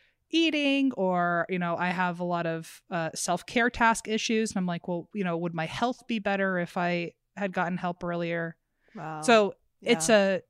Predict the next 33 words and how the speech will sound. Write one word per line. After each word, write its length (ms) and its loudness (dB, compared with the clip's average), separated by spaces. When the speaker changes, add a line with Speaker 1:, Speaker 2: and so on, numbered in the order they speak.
Speaker 1:
it 340 0
quickly 380 2
spirals, 720 -6
and, 200 -6
you 140 -8
know. 160 -10
Speaker 2:
Right. 340 -6
So 120 -4
you 120 0
kind 160 0
of 80 0
mentioned 400 -2
how, 500 0
like, 420 -2
um, 540 -6
you 240 -6
used 340 -4
to 60 -2
maybe 240 0
think, 260 -6
"Oh, 120 0
this 200 -6
is 160 -4
depression." 580 0
Like, 220 0
what 180 4
was 180 0
your, 160 2
what 180 4
was 160 -8
your 180 -2
identity 680 0
before 880 2